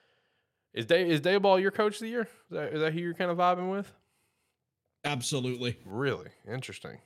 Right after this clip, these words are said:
Speaker 2: I can't wait to see them beat the shit out of the Eagles this weekend.
Speaker 1: Oh, those are fighting words for Steve in chat right now.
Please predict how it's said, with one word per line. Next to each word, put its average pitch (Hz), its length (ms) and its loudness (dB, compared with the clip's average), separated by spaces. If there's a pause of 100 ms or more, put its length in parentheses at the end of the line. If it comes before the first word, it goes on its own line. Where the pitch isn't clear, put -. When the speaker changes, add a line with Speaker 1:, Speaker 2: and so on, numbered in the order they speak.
Speaker 2:
I 180 120 2
can't 156 420 0
wait 147 260 0
to 131 80 -2
see 139 260 -2
them 131 240 -2
beat 143 200 -2
the 110 140 -2
shit 170 460 0
out 143 160 6
of 135 60 4
the 139 80 2
Eagles 135 340 2
this 131 180 -4
weekend. 131 400 -2
Speaker 1:
Oh, 170 880 12
those 135 260 2
are 117 80 -2
fighting 135 460 6
words 117 300 2
for 110 80 -10
Steve 120 340 -2
in 101 60 -4
chat 117 300 0
right 92 160 -4
now. 90 220 -8